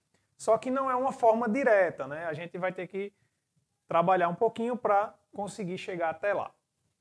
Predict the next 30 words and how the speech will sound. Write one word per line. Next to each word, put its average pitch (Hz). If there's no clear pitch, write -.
Veja, 135
então 254
a 254
gente 240
tem 240
a 240
seguinte 240
informação, 247
que 214
o 214
ângulo 254
entre 190
A 240
e 214
B 151
é 151
quarenta 185
e 208
cinco 226
graus, 135
tá? 175
Então 208
vamos, 214
vou 165
colocar 151
aqui 233
pra 147
facilitar 147
pra 135
gente. 202